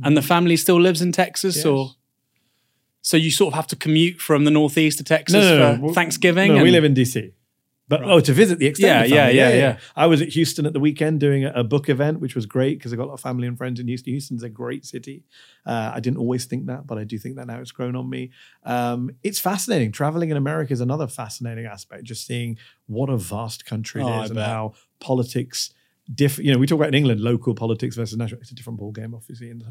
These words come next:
Speaker 2: in such a big country.
Speaker 1: Is there, like, a little club of English people, British people? Like, do, do you hang out with James Corden in, in bars in New York sometimes? How does it work?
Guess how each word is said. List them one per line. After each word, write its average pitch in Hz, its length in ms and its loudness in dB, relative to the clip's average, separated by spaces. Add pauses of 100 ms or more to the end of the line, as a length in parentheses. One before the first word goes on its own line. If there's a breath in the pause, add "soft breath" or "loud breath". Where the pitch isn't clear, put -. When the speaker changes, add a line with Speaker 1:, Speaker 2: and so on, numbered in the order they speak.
(100)
Speaker 2:
in 110 140 -6
such 113 180 -18
a - 20 -20
big 113 160 -18
country. - 300 -20 (400 loud breath)
Speaker 1:
Is 185 120 2
there, 226 100 6
like, 220 160 2
a 214 40 4
little 202 160 2
club 196 320 2
of 123 120 0
English 131 680 0 (580 soft breath)
people, 135 480 2
British 143 340 0
people? 139 280 4
Like, 117 160 0
do, - 100 -10 (100)
do 165 160 -2
you - 20 4
hang 160 120 2
out 151 60 2
with 127 100 -2
James 143 240 2
Corden 156 340 4
in, 135 180 4
in 151 240 0
bars 143 320 4
in 143 80 4
New 139 80 6
York 147 280 2
sometimes? 151 360 -2
How 175 100 2
does 160 100 0
it 151 80 -4
work? 127 220 -2